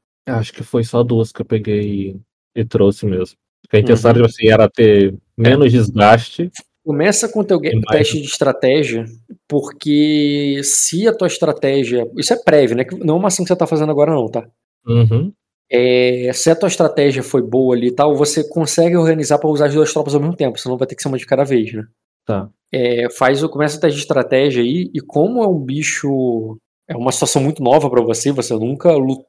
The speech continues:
Speaker 2: você, o mar não é novo pra você, né? Uma luta no mar é tranquilo pra tu. Mas pelo bicho ali e tudo mais, e uma, no meio da tempestade, você nunca lutou numa tempestade assim ou coisa assim, eu vou pedir um teste heróico de estratégia. Pra tu meio que tá prepa-, tu não tava preparado pra guerra agora.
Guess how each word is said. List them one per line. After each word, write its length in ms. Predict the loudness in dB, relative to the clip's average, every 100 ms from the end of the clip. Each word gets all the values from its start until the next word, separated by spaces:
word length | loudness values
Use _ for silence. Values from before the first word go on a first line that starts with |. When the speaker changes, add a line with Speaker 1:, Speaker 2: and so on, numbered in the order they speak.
| -8
Speaker 2:
você, 300 | -6 -4 -8 -12 _ _ -6
o 140 | -6
mar 340 | 0 0 0
não 60 | -4
é 100 | -4
novo 300 | 0 -2 0
pra 100 | -4
você, 260 | -4 -6 -10
né? 100 | -14 _ _ _
Uma 100 | -4
luta 220 | -2 -2
no 80 | -2
mar 180 | -2 -2
é 40 |
tranquilo 380 | -2 -4 -2 -2
pra 120 | -2
tu. 240 | -6 -10 -10 _ _ _
Mas 320 | -2 -2 -2
pelo 280 | 0 2 2
bicho 420 | 0 -2 -2 0
ali 180 | 0 0
e 40 | -4
tudo 300 | -6 -2 0
mais, 440 | 2 2 0 0
e 60 | -2
uma, 460 | 0 0 -2 -4 -6 -6
no 80 | -4
meio 180 | -2
da 100 | 0
tempestade, 600 | -2 -2 -4 -6 -2 -2
você 180 | -2 -6
nunca 280 | -6 -4 -2
lutou 260 | -2 0 0
numa 160 | 0
tempestade 420 | -4 -8 -8 -6 -6
assim 260 | -6 -6
ou 60 | -6
coisa 260 | -4 -6 -6
assim, 240 | -6 -8 -8 _ -4
eu 80 |
vou 140 | -2 -2
pedir 160 | -2
um 60 | -2
teste 260 | 0 -2 0
heróico 340 | 2 2 -2
de 80 | -8
estratégia. 380 | -4 -6 -6 -18 -20 _
Pra 80 | -10
tu 120 | -4
meio 120 | -4
que 60 | -2
tá 80 | -2
prepa-, 340 | 0 -2 -2
tu 120 | -4
não 80 | -4
tava 180 | 0 0
preparado 480 | 0 0 2 2 2
pra 120 | -2
guerra 220 | -2 -2 -4
agora. 220 | -6